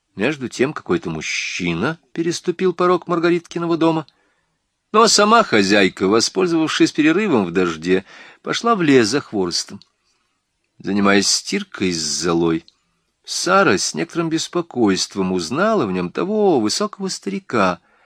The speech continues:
которого видела в лесном гроте. Инстинктивно она стала между ним и Катрин, которая, сидя на камне у очага, прялась веретеном в руках. «Что вы хотите, милый человек?» — спросила цыганка.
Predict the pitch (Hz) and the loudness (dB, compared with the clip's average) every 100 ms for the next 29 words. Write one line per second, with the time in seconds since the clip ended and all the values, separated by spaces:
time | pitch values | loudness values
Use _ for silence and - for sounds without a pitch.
0 | _ _ - - 98 90 92 165 180 175 | _ _ -14 -8 -4 -2 0 0 0 0
1 | 170 - 175 165 127 101 - - _ _ | -2 -4 -6 -2 0 0 -2 -12 _ _
2 | - _ _ _ _ - _ 110 135 147 | -20 _ _ _ _ -20 _ 0 0 0
3 | - 156 160 - - 165 160 156 156 - | 2 2 2 0 2 4 4 4 4 2
4 | - 151 151 156 160 160 135 143 131 101 | 0 4 6 6 4 0 -4 -2 0 0
5 | 113 - 147 180 165 _ _ _ _ _ | -4 -2 -2 -2 -4 _ _ _ _ _
6 | _ - 87 101 98 - 113 107 104 120 | _ -10 -2 2 2 2 2 2 4 4
7 | 117 113 107 104 120 117 123 - 117 120 | 4 4 4 2 0 2 2 4 4 6
8 | 131 131 127 - 123 - 123 113 107 98 | 6 4 2 -2 -6 -4 -2 0 -2 2
9 | 101 - - _ _ _ _ _ _ - | 0 0 -12 _ _ _ _ _ _ -6
10 | - 170 190 190 202 196 - 185 - 220 | 4 8 8 6 2 -2 -4 -8 -6 -6
11 | 208 - - 101 95 92 92 87 - - | -4 -4 -2 0 0 0 0 -2 -2 -2
12 | 107 87 90 95 - - 107 - 110 104 | 0 0 0 -2 -6 -6 -6 -4 -4 -4
13 | - 107 104 104 | -2 2 2 0